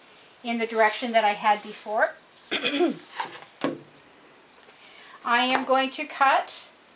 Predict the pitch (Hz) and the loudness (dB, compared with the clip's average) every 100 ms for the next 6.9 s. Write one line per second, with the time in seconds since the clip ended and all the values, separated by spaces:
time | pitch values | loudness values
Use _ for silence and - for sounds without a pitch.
0 | - - - - - - - 240 233 233 | -20 -20 -20 -20 -20 -20 -8 -6 0 4
1 | 240 262 277 285 - 285 277 277 277 277 | 4 4 4 2 2 2 4 4 6 6
2 | 269 285 277 240 - - - - - 247 | 6 6 6 6 0 -14 -20 -20 -6 2
3 | 240 254 254 254 - - - - 240 247 | 4 4 2 0 -2 -2 0 2 2 2
4 | 254 233 233 233 254 285 330 320 320 330 | 0 2 2 4 2 2 -4 -2 -4 -2
5 | - 262 254 262 262 226 233 - - - | 2 4 2 -4 -2 -2 -2 -8 -12 -16
6 | - - - - 220 - - - - | -10 -6 -6 0 0 0 -4 -8 -8